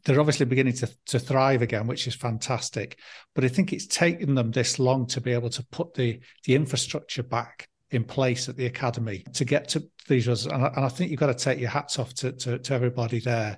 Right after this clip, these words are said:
who must be doing an absolutely fantastic job to, to, to resurrect, uh, the academy and get, get them playing something like they were before. 'Cause it was,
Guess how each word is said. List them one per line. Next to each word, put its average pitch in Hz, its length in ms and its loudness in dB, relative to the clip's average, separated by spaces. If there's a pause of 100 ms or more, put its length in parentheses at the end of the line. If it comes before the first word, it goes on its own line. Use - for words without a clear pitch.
(120)
who 123 100 2
must 127 180 2
be 135 80 -4
doing 123 200 2
an 123 180 2
absolutely 127 720 -2
fantastic - 880 -6
job 117 320 -2
to, 113 300 -4
to, - 180 -8 (280)
to 117 320 -2
resurrect, 117 760 0
uh, 120 140 -2
the 127 80 -2
academy 120 640 0
and 120 160 -2
get, 120 340 -4
get 135 160 0
them 120 100 2
playing 127 300 -2
something 123 420 0
like 123 260 0
they 127 60 -2
were 123 220 0
before. 139 480 0
'Cause 131 160 -8
it 147 60 -2
was, 190 160 4